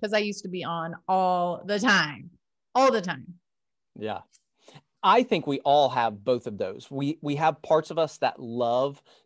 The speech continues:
Speaker 2: to work really hard, and we have parts of us that love to rest and, and,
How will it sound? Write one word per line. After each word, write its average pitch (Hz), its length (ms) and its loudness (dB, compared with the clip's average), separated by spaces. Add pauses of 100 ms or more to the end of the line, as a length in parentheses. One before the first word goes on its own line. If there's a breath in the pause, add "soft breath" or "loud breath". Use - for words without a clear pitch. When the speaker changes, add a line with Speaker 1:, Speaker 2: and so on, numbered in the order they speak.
Speaker 2:
to 131 80 -12
work 127 260 -4
really 131 200 -2
hard, 110 300 -2
and 127 120 -8
we 123 80 -4
have 110 100 -12
parts 127 240 -4
of 127 80 -12
us 131 220 -2
that 120 180 -6
love 117 320 -4
to - 140 -10
rest 117 540 -4
and, 127 120 -8
and, 110 200 -6